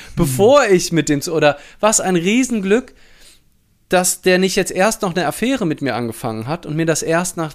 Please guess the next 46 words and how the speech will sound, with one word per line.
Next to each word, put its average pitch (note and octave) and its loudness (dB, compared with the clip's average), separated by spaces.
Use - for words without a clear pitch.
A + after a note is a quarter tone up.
nach D3 -6
einem D3 -2
Jahr F#3+ 2
erzählt C3+ 0
hat, A#2 -2
dass A2+ -4
der A#2 -2
nichts A2 -6
wirklich A2+ -10
für - -10
mich G2+ -8
empfindet. G#2 -10
Was F#3+ -4
ein F3+ -6
Riesenglück, G#3+ -4
dass F3 -4
der F3+ -6
mir F3 -2
das F3 -2
jetzt, G#3+ -4
dass D3+ -4
die, D3+ -2
der D#3+ 2
oder D3 -4
die E3+ -4
mir F#3+ -2
das D#3+ -2
gerade D#3 -2
jetzt G#3+ -2
sagt. G#2+ -4
Was G3+ -4
für A3 -4
ein F3+ -4
großes F3+ -4
Geschenk. C#3 -6
Auch F#3+ 0
die C#4 2
Geschichte G3 0
ist D#3 -2
genauso F3+ 0
wahr D#3+ 2
wie, F3 -4
wie E3+ -4
die E3+ -4
Geschichte, F3 -2
ähm, E3 -2